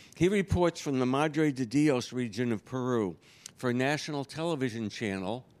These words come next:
and a national newspaper. He focuses mostly on the black market, the underground economy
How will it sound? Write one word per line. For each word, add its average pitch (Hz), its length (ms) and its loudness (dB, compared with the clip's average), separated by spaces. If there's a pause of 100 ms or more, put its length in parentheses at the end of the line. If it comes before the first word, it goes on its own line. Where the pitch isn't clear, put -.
(220)
and 120 100 2
a 120 80 4
national 127 500 0
newspaper. 117 680 -4 (680)
He 139 100 -6
focuses 175 640 0
mostly 151 460 0
on 120 140 2
the 104 80 2
black 120 400 -2
market, 143 420 0 (920)
the 113 220 -4
underground 147 520 2
economy 120 640 -2